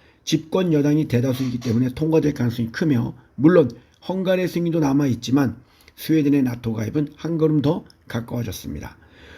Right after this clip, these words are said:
소속사인 어트랙트와 소송까지 가고 또 졌어도 항소를 한 문제가 많은 걸그룹 피프티 피프티에 돌아온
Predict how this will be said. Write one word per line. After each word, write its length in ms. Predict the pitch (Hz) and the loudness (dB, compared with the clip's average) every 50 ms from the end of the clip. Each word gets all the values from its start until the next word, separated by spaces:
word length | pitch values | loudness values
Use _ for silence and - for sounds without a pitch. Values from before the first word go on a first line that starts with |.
| - - - _ - | -20 -20 -20 _ -6
소속사인 480 | - 190 180 202 - - 196 202 196 | 0 2 2 2 2 4 4 2 2
어트랙트와 600 | - - - - - - 170 160 156 - 156 160 | 2 -2 -4 -6 -4 -2 -2 -2 -2 0 -2 -2
소송까지 500 | 151 156 - 160 180 165 - 156 151 151 139 | -2 -4 -6 -6 -6 -4 -2 -2 -2 -2 0
가고 320 | 120 117 107 113 117 117 | -2 -2 -2 -2 -4 -4
또 120 | - 180 175 | -4 -4 -2
졌어도 400 | - 147 143 - 160 143 160 160 | -2 -2 -2 0 0 -2 -2 -2
항소를 460 | 135 - 170 170 160 160 151 135 131 | -2 -2 0 0 2 2 2 2 2
한 180 | 135 127 117 | 2 2 2
문제가 320 | 104 139 151 147 165 165 160 | 2 2 2 4 4 4 4
많은 300 | 151 143 139 147 143 135 | 4 4 4 4 2 2
걸그룹 420 | - 127 117 120 139 160 165 - | 2 0 -2 -2 -2 -4 -6 -6
피프티 340 | - 190 175 - - 185 160 | -6 -8 -8 -8 -10 -10 -8
피프티에 400 | - 175 170 170 - 151 156 151 | -4 -4 -6 -4 -2 -2 -2 -2
돌아온 400 | 151 131 131 131 131 139 147 139 | -2 -2 -2 -2 0 0 -2 -2